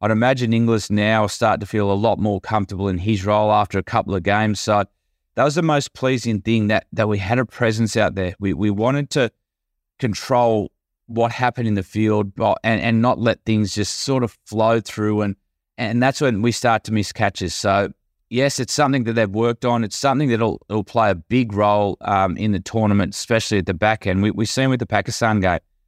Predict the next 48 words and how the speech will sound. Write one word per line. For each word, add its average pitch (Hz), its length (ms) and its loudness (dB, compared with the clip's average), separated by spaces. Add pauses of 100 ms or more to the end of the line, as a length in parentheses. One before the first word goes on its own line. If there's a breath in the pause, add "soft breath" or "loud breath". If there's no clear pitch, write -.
(140)
we've - 60 -14
seen 107 180 2
David 110 320 2
Warner 107 320 2
get, 98 200 0 (520)
um, 95 360 0
dropped 110 360 -2
on, 98 340 0
on 98 240 0
ten 110 280 -2
and 95 100 2
go 101 160 2
on 101 120 2
and 95 80 0
get 98 140 2
a, 92 280 -2
a, 85 160 -6
a 101 80 -6
huge 104 480 -2
hundred. 82 380 -4
So 98 340 0 (480)
Australia 139 360 0
pride 131 340 0
themselves 113 440 0
on 117 180 2
the, 104 200 -2
the 110 120 -2
standard 117 420 0
they 101 120 2
set - 240 -2
in 107 60 -8
the 104 80 -4
field, 107 340 0
and, 104 160 -2
and 107 100 0
we're 101 60 0
just 120 380 -2
starting 120 300 0
to 104 60 -4
see 110 220 -2
some 104 220 0
signs 104 520 0
now 101 460 0 (140)
that 85 140 -10
things 101 240 0
are 90 60 -4
coming 95 260 0
together. 87 360 0